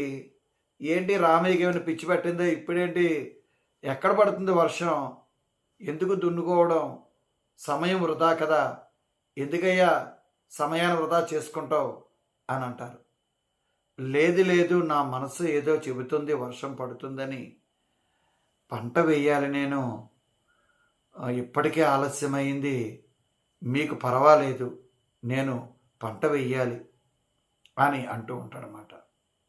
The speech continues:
ఏదో రామయ్య పిచ్చి అనుకుంటూ వాళ్ళు వెళ్ళిపోతుంటారు. ఈ రైతు పొలం దున్నుతుంటాడు. ఈ దృశ్యాన్ని ఇంద్రుడు పైనుంచి చూస్తాడు వెళుతూ వెళుతూ.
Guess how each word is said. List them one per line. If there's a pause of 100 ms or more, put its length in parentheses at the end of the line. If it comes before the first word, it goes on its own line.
(1500)
ఏదో
రామయ్య
పిచ్చి (220)
అనుకుంటూ (760)
వాళ్ళు
వెళ్ళిపోతుంటారు. (380)
ఈ
రైతు
పొలం
దున్నుతుంటాడు. (1000)
ఈ
దృశ్యాన్ని (1600)
ఇంద్రుడు
పైనుంచి (100)
చూస్తాడు
వెళుతూ
వెళుతూ.